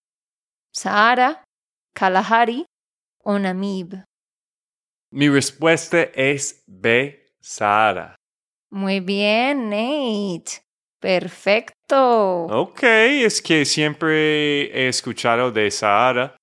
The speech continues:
Speaker 2: y que este desierto es el más grande, entonces qué bien que sí es.
Speaker 1: Ujú. Este es el desierto más grande del mundo,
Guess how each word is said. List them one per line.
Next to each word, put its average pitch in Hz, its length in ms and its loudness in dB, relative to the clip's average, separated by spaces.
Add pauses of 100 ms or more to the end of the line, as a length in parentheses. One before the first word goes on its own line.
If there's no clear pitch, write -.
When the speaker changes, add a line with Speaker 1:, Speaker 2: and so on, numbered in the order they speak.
(140)
Speaker 2:
y 104 720 -2
que 95 880 -6 (140)
este 95 640 -8
desierto 90 640 -8
es 92 260 -6
el 104 120 -2
más 117 500 -2
grande, 202 380 2
entonces 131 580 -2
qué 110 160 0
bien 107 200 -6
que 101 160 -6
sí 95 240 -10
es. - 500 -12
Speaker 1:
Ujú. 214 380 -6 (480)
Este 294 380 2
es 339 100 0
el 330 140 2
desierto 233 380 -2
más 247 180 -2
grande 247 320 -2
del 247 140 -2
mundo, 208 400 -6